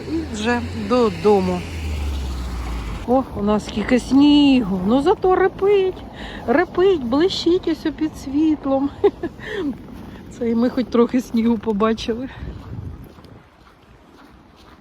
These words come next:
Що значить кінець дня? Так попідбиралося все.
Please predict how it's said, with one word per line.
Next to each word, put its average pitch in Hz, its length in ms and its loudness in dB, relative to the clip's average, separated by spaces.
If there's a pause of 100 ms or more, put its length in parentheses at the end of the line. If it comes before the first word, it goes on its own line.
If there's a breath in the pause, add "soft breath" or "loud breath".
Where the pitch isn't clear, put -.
(1000)
Що 233 120 -2
значить 220 460 -4
кінець 226 300 0
дня? 196 400 0 (340 loud breath)
Так 208 120 -4
попідбиралося 214 960 -4
все. 190 300 -4